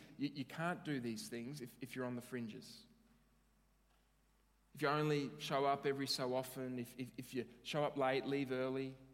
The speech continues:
I mean, to treat others with kindness and compassion and so forth, to bear with others, to forgive others,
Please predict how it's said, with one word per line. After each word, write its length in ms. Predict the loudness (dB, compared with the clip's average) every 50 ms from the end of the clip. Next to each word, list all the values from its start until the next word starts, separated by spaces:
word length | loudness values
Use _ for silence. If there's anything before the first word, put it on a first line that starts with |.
| -20 -20 -20 -20 -20 -20 -20 _ _ _ _ _ _ _ _ _ _ _ _ _ -6
I 60 | -2
mean, 120 | -2 -2 -2
to 100 | -2 -4
treat 280 | -2 0 2 2 2 4
others 320 | 4 2 4 4 2 0 0
with 180 | -2 -6 -6 -6
kindness 420 | -4 -2 -2 0 0 -2 -2 -4 -6
and 140 | -8 -8
compassion 580 | -10 -8 -8 -6 -2 -2 -2 -2 -2 -4 -4 -4
and 100 | -4 -4
so 240 | -2 0 0 0 0
forth, 360 | 0 2 2 4 4 4 2 -2 -12 -16 -12
to 80 | -10 -6
bear 280 | 0 2 4 4 4 2
with 140 | 2 2
others, 280 | 0 0 0 0 -4 -6
to 120 | -6 -10 -10
forgive 500 | -8 -8 -8 -4 0 2 2 2 2 0 0
others, 400 | 2 2 2 2 0 -2 -4 -6